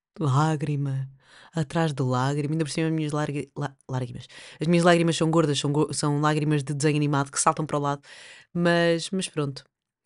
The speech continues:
Eh, foi, parecia que eu tava, parecia que eu fazia anos na segunda-feira, depois o programa foi, foi mesmo, mesmo fixe. A Ana e o Luís fize-, deram-me, ah,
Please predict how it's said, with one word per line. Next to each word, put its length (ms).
Eh, 760
foi, 640
parecia 260
que 80
eu 40
tava, 340
parecia 300
que 80
eu 40
fazia 320
anos 240
na 240
segunda-feira, 640
depois 260
o 240
programa 380
foi, 420
foi 140
mesmo, 280
mesmo 140
fixe. 420
A 80
Ana 160
e 40
o 40
Luís 400
fize-, 280
deram-me, 540
ah, 420